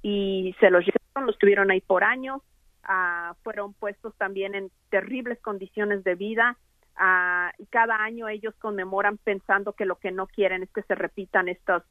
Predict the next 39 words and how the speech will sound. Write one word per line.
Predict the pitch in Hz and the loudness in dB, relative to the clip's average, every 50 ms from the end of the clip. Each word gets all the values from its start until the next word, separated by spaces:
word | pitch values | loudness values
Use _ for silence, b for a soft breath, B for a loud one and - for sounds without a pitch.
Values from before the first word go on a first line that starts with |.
| _ _ _ _ _ _ - | _ _ _ _ _ _ -4
ah, | - 190 175 170 165 160 - | -2 2 2 2 2 0 -2
esta | - - - - 208 | -6 -4 2 2 4
violencia, | 196 196 185 180 202 220 233 - 277 | 4 4 2 2 2 -2 -4 -4 -4
y | 254 214 | -2 -2
es | 202 - | -2 -2
lo | 220 202 | -4 -6
que | - 202 | -4 -4
hemos | 196 190 185 190 | -6 -6 -8 -8
visto | - 214 - - 202 | -10 -8 -2 -2 -2
que | - - 175 | -2 -2 -8
se | 185 | -6
está | 180 - - 185 | -4 4 4 4
repitiendo. | 185 190 190 - 190 180 - 214 240 262 285 330 381 _ _ _ _ _ _ | 4 4 0 -2 -6 -4 -2 -2 0 2 2 2 2 _ _ _ _ _ _
Entonces, | - - 214 - | -16 -8 0 0
empezando | 226 214 - 202 - 226 226 233 | 0 2 2 2 2 2 0 0
este | 240 - - 226 | -2 2 2 2
viernes, | 208 214 214 226 233 247 254 262 - | 2 4 2 2 2 2 -2 -6 -4
vamos | 240 226 226 233 240 | -6 -6 -6 -4 -6
a | 220 | -6
tener | 214 208 202 196 196 202 | -6 -4 -4 -4 -2 -4
una | 208 208 202 | -2 -4 -4
conferencia | - 214 190 - - 196 196 196 - 220 | -4 -6 -6 -2 -2 -2 -2 -2 -2 0
de | 208 190 | 0 0
prensa | 190 - 196 196 202 - 226 196 - | 0 0 -2 -2 -2 2 0 0 0
afuera | - 180 - - 226 254 262 | 0 -4 -4 -2 0 0 0
del | 254 240 220 | 0 0 -4
edificio | 208 202 202 - 220 208 - 226 | -4 -6 -6 -8 -12 -8 -8 -6
federal | - 226 208 190 185 190 196 202 | -4 -2 -2 -2 0 0 -2 -2
para | - 214 196 | -2 -4 -4
exigir | 190 _ - 202 - - 208 202 | -4 _ -10 -16 -12 -8 -4 -4
al | 202 208 | -4 -4
Congreso | - - 190 190 180 185 175 190 - - 214 196 | -4 -6 -6 -4 -4 -4 -4 -4 -4 -4 -4 -2
de, | 190 180 165 - _ - - - _ - - | -2 -4 -4 -6 _ -18 -20 -20 _ -16 -8
eh, | - 185 185 | -4 -2 0
nuestra | 202 196 - 240 208 196 | 0 0 4 6 6 6
delegación | 190 185 180 175 180 180 - - 214 202 208 220 220 | 6 4 2 2 0 -2 -2 -4 -6 -4 -4 -4 -6
congresional | - - 208 202 190 190 - - 185 190 185 196 | -6 -6 -6 -4 -4 -4 -4 -4 -2 0 0 0
de | 202 202 | 0 -2
Washington | 190 190 190 196 - 226 226 - 285 330 | 0 0 0 0 -2 -10 -2 -2 -2 -2